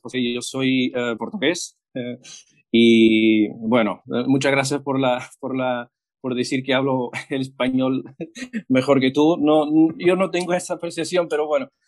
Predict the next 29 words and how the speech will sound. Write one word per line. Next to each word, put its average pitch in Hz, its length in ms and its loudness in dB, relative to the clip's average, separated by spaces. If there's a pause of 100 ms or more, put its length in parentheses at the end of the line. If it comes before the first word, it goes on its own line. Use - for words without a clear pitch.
(120)
porque 143 200 -6
siempre 151 240 0
que 143 80 0
voy 151 200 0
a 151 60 0
un 151 140 -4
cliente 139 500 -4
me 139 100 -4
dicen 143 240 -6
que 135 80 -4
tengo 147 180 -4
un 143 100 -4
acento 139 420 -4
muy 139 180 -2
raro, 135 280 -2
entonces 131 520 -12
<laughs> - 1900 -4
algo, 151 340 4
algo, 139 500 -2
ah, 139 160 2
pero, 127 360 -2
pero 131 140 -4
bueno, 113 220 -4
es, - 260 -12
siempre, 135 380 -6
siempre 135 260 0
hago 131 360 2
mi 127 80 0
mejor. 120 380 0